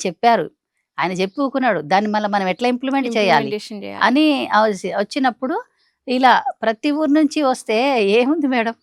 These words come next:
Speaker 1: వేల మంది
Speaker 2: ఎస్,
Speaker 1: పత్రిసారు
Speaker 2: ఎస్.
Speaker 1: శిష్యులు ఎంతమంది ఉన్నారు?
Speaker 2: కరెక్ట్.
Speaker 1: ఆ? శిష్యులు ఉన్నారు, ఏమీ చేయనవసరం లేదు, ఎవరు కష్టపడనవసరం లేదు.
Speaker 2: మ్మ్.
Speaker 1: వేల మంది ఒక్కొక్క ఊరు నుంచి ఒక టీమ్‌గా వచ్చి కనీసం త్రీ డేస్ ఉండి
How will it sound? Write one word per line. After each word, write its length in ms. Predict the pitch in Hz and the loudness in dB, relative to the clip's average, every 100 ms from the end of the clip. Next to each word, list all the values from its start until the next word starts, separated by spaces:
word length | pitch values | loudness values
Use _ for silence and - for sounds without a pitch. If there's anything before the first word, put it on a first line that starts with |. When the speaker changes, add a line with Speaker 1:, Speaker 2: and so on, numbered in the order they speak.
| _ _ 190 | _ _ -2
Speaker 1:
వేల 400 | 190 233 277 320 | 4 6 6 4
మంది 260 | 311 262 | 2 0
Speaker 2:
ఎస్, 80 | 240 | 0
Speaker 1:
పత్రిసారు 480 | 208 202 269 294 277 | 0 0 0 2 2
Speaker 2:
ఎస్. 80 | 208 | 0
Speaker 1:
శిష్యులు 320 | 233 - 240 | -6 -6 -4
ఎంతమంది 400 | 208 233 294 269 | -2 -2 0 0
ఉన్నారు? 260 | 247 190 170 | 2 2 0
Speaker 2:
కరెక్ట్. 460 | 196 196 _ - - | -4 -8 _ -18 -4
Speaker 1:
ఆ? 180 | 220 349 - _ _ - | 0 0 -4 _ _ -12
శిష్యులు 300 | 240 233 277 | -10 -6 -2
ఉన్నారు, 240 | 247 220 | 0 0
ఏమీ 580 | 202 208 233 269 302 247 - - | 0 0 0 0 -2 -4 -6 -2
చేయనవసరం 560 | 220 254 269 254 240 | 0 2 0 -2 -6
లేదు, 120 | 220 202 | -4 -4
ఎవరు 220 | 196 254 | -2 -2
కష్టపడనవసరం 760 | 254 240 226 214 202 175 175 | -2 -4 -6 -6 -8 -8 -8
లేదు. 160 | 170 160 | -8 -10
Speaker 2:
మ్మ్. 120 | 156 | -8
Speaker 1:
వేల 340 | 170 208 254 254 | 0 0 2 0
మంది 400 | 208 220 214 156 - _ - | -2 -2 -4 -8 -14 _ -10
ఒక్కొక్క 440 | 202 - 220 - | -10 -4 -6 -2
ఊరు 320 | 202 190 254 | -2 0 -2
నుంచి 520 | 254 240 208 214 190 190 _ _ | -2 -4 -6 -6 -6 -6 _ _
ఒక 180 | 185 196 | -4 -4
టీమ్‌గా 580 | 180 - 233 254 240 202 | -4 -4 -2 2 2 2
వచ్చి 240 | 190 - | 0 -8
కనీసం 580 | 196 202 262 285 330 320 | -4 -2 -2 -4 -4 -6
త్రీ 260 | 247 233 | -6 -4
డేస్ 280 | 220 226 214 | 0 -2 -2
ఉండి 320 | 208 185 180 | -6 -4 -6